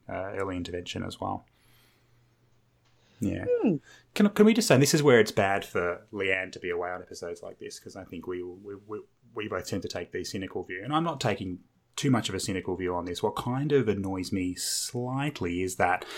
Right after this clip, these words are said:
Speaker 1: so this investment is into research for things that will be successful. And my view is we actually know what will be successful. We probably don't need a ten-year initiative between all these organisations who I, I'm sure and actually know are fantastic and will do great things. But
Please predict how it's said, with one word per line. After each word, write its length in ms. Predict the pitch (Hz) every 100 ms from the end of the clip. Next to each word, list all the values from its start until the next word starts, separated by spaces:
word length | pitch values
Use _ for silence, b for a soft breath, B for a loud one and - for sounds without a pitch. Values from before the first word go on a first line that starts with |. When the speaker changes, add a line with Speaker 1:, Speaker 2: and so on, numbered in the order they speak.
| B B
Speaker 1:
so 120 | -
this 180 | 110 107
investment 460 | 110 107 113 120 107
is 100 | 98
into 400 | 95 - 95 92
research 560 | 95 95 - 90 87
for 120 | - -
things 260 | 104 92
that 80 | 92
will 80 | 92
be 100 | 98
successful. 600 | - - 107 - 151 160
And 80 | 147
my 100 | 151
view 160 | 135
is 100 | 123
we 140 | 110 135
actually 540 | 160 - 190 185 127
know 520 | 104 92 87 92 107
what 140 | 110 98
will 100 | 107
be 140 | 110
successful. 560 | 107 - - 104 135 151
We 80 | 123
probably 260 | 143 156
don't 240 | 139 98 90
need 220 | 92 92
a 60 |
ten-year 720 | - - 92 92 95 90 87 b b b b
initiative 520 | 98 95 - 104 87
between 260 | 101 104 92
all 120 | 90
these 140 | 90 92
organisations 680 | 90 87 90 92 - 90 -
who 160 | 95
I, 140 | 92 - -
I'm 180 | 101 -
sure 300 | - 110 90
and 80 |
actually 220 | 92 - 90
know 300 | 117 95 95
are 100 | 92
fantastic 600 | - 90 82 104 - 95
and 120 | 90
will 80 | 90
do 160 | 92 90
great 280 | 104 95 -
things. 280 | 123 104
But 260 | 101 95